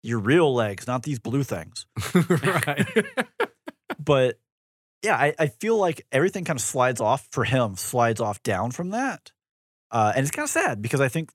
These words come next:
Speaker 1: there was that moment early on, you
Speaker 2: Yeah.
Speaker 1: know, I don't know when these things, maybe that was, like, one of the last scenes they shot. I don't know. You know, movies
Speaker 2: Oh, yeah, who
Speaker 1: that
Speaker 2: knows as
Speaker 1: work in
Speaker 2: far as, like,
Speaker 1: mysterious ways. But
Speaker 2: order
Speaker 1: from,
Speaker 2: of shooting, yeah.
Speaker 1: yeah, but from a, a viewer's perspective,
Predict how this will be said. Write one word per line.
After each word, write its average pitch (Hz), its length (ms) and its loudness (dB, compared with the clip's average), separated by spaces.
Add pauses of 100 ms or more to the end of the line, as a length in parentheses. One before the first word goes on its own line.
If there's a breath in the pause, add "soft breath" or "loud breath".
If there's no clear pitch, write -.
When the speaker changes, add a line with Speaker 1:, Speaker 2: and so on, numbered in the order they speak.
Speaker 1:
there 131 120 2
was 123 120 0
that 131 160 2
moment 139 640 -2 (560)
early 131 280 4
on, 117 540 0
you 147 80 0
Speaker 2:
Yeah. 117 80 2
Speaker 1:
know, 104 260 -6
I 123 80 2
don't 127 120 0
know 117 80 0
when 117 220 0
these 110 180 -4
things, 110 240 -6
maybe 117 180 2
that 135 120 2
was, 131 140 -4
like, 113 160 -6
one 123 80 -2
of 113 40 -4
the 107 80 -4
last - 240 0
scenes 117 180 -6
they 104 100 -10
shot. 92 280 -2
I 104 60 0
don't 95 120 -4
know. 87 80 -8
You 101 140 -8
know, 107 80 -4
movies 117 400 -2 (240 loud breath)
Speaker 2:
Oh, 147 120 4
yeah, 131 280 0
who 143 120 -2
Speaker 1:
that 143 60 2
Speaker 2:
knows 143 160 4
as - 40 2
Speaker 1:
work 175 200 2
in 139 60 2
Speaker 2:
far 120 60 2
as, 113 120 -2
like, 113 80 -2
Speaker 1:
mysterious 127 300 -2
ways. 113 320 -2
But 127 160 -6
Speaker 2:
order 139 300 4
Speaker 1:
from, - 80 -
Speaker 2:
of 113 80 -6
shooting, 113 420 -2
yeah. 110 80 0
Speaker 1:
yeah, 113 220 2
but 135 140 -4
from 170 220 0
a, 117 220 2
a 127 80 2
viewer's 190 440 2
perspective, 107 880 -6